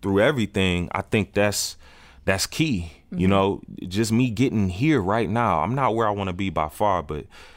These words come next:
Speaker 1: you know, just me getting here, like, I'm, I'm making music with the Lions. I'm talking to Danny Rogers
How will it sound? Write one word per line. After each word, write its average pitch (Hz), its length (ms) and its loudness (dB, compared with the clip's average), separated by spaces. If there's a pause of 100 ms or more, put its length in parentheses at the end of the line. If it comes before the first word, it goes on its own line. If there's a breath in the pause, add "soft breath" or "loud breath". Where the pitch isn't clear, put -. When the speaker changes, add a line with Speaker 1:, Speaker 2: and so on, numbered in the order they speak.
(140 loud breath)
Speaker 1:
you 117 140 2
know, 98 160 4
just 113 380 -4
me 113 200 2
getting 104 340 0
here, 101 380 0
like, 80 440 -4
I'm, 98 320 -2 (100)
I'm 101 140 -2
making 113 280 -2
music 117 360 0
with 98 100 -2
the 78 100 -2
Lions. 95 520 0
I'm 95 120 -2
talking 123 360 -4
to 80 80 -10
Danny 123 400 -6
Rogers 95 640 -4